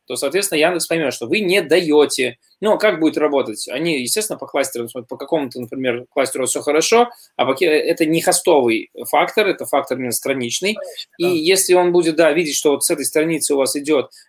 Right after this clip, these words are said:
Speaker 1: большое количество отказов именно вот таких, да, вот в таком понимании отказов, то, естественно, з-, эта страница будет просто падать в выдаче, и все, она не будет хорошо ранжироваться. На это
Speaker 2: Если
Speaker 1: тоже
Speaker 2: это
Speaker 1: стоит
Speaker 2: ваша
Speaker 1: обращать
Speaker 2: первая
Speaker 1: внимание.
Speaker 2: страница,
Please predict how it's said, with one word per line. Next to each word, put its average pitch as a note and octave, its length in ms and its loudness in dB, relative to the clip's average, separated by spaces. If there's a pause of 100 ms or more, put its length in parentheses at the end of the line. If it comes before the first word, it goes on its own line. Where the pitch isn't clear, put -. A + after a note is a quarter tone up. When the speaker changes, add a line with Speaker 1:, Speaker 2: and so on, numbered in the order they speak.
Speaker 1:
большое D#3 420 0
количество C3+ 680 0
отказов A#2+ 540 -2
именно B2+ 160 -6
вот A2+ 80 -8
таких, B2 300 -8
да, D#3+ 140 0 (120)
вот D3+ 160 -8
в - 20 -10
таком D#3 220 0
понимании C#3 340 -4
отказов, B2+ 360 -4 (540)
то, B3 180 8
естественно, F3+ 640 2
з-, C#3 180 -8 (240)
эта D3+ 100 -10
страница D3+ 460 -6
будет B2+ 240 -10
просто B2+ 240 -8
падать C3 320 -2
в - 60 -12
выдаче, G#2+ 380 -10
и - 20 -8
все, A2+ 220 -4
она A2+ 100 -6
не B2+ 80 -4
будет C3+ 320 -6
хорошо B2 280 -4
ранжироваться. G#2+ 580 -4 (340)
На D#3+ 60 2
это E3+ 80 2
Speaker 2:
Если E3 60 -6
Speaker 1:
тоже D3 140 2
Speaker 2:
это - 80 0
Speaker 1:
стоит C#3+ 200 0
Speaker 2:
ваша B2+ 60 -6
Speaker 1:
обращать A#2+ 280 -4
Speaker 2:
первая G#3 160 4
Speaker 1:
внимание. F3+ 200 -4
Speaker 2:
страница, F3 440 -6